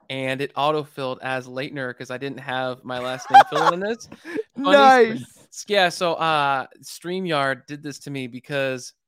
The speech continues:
Speaker 1: yeah, I, I li-, I don't actually provide my last name on the show because I'm like, "I don't need Star Wars fans
Speaker 2: Yes,
Speaker 1: being like, 'You
Speaker 2: yes.
Speaker 1: gave
Speaker 2: I, I get that.
Speaker 1: episode five anything but a hundred percent. I'm gonna kill you and
Speaker 2: Mm.
Speaker 1: stalk you from your bushes."
Speaker 2: <laughs> No,
Speaker 1: So I didn't
Speaker 2: yeah.
Speaker 1: put it in.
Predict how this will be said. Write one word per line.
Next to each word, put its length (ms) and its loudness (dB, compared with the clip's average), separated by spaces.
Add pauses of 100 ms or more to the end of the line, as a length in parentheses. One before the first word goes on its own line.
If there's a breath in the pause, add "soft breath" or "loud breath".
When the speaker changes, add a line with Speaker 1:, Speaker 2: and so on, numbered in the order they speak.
Speaker 1:
yeah, 240 0
I, 240 0
I 40 0
li-, 220 -2
I 180 -6 (140)
don't 260 -4
actually 300 -10
provide 380 -6
my 100 -8
last 300 -10
name 180 -8
on 120 -10
the 60 -16
show 320 -8
because 360 -12
I'm 140 -8
like, 280 -12 (380)
"I 80 -12
don't 280 -6
need 280 -8
Star 420 -6
Wars 220 -8
fans 80 -8
Speaker 2:
Yes, 400 6
Speaker 1:
being 140 -8
like, 220 -2
'You 40 -4
Speaker 2:
yes. 360 0
Speaker 1:
gave 440 -4
Speaker 2:
I, 160 -4 (120)
I 120 -6
get 200 -4
that. 100 -8
Speaker 1:
episode 300 -8
five 420 -2
anything 360 -8
but 160 -2
a 40 -6
hundred 200 -6
percent. 340 -8
I'm 140 -6
gonna 160 -6
kill 360 -14
you 320 -12
and 100 -12
Speaker 2:
Mm. 60 -16
Speaker 1:
stalk 320 -4
you 100 -20
from 140 -8 (100)
your 120 0
bushes." 540 -4 (120)
Speaker 2:
<laughs> 120 -16
No, 80 0
Speaker 1:
So 60 4
I 60 6
didn't 80 4
Speaker 2:
yeah. 140 -2
Speaker 1:
put 80 0
it 40 4
in. 120 0